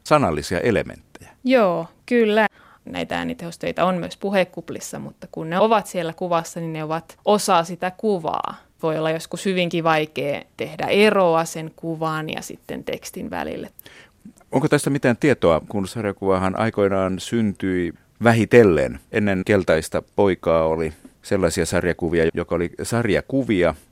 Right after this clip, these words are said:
Speaker 1: Tekstit olivat kuvien alapuolelle kirjoitettuna, joissa kerrottiin, mitä tapahtuu, ja siellä oli repliikit mukana. Vähän niin kuin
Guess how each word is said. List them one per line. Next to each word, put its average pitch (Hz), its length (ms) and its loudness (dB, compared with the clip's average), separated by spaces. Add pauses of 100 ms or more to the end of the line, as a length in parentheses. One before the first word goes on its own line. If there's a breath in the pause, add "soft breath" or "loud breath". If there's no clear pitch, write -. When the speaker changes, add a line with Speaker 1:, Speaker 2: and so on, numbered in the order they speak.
Speaker 1:
Tekstit - 400 -2
olivat 76 320 -4 (280)
kuvien 85 500 -2 (340)
alapuolelle 67 720 -2
kirjoitettuna, 73 640 -6 (720 loud breath)
joissa 73 320 -6
kerrottiin, 87 560 -2
mitä 107 140 0
tapahtuu, 98 540 -4
ja 95 100 0
siellä 90 260 -4
oli 85 180 -8 (120)
repliikit 90 600 -6
mukana. 69 300 -6
Vähän 85 180 -2
niin 123 100 -2
kuin 117 200 -2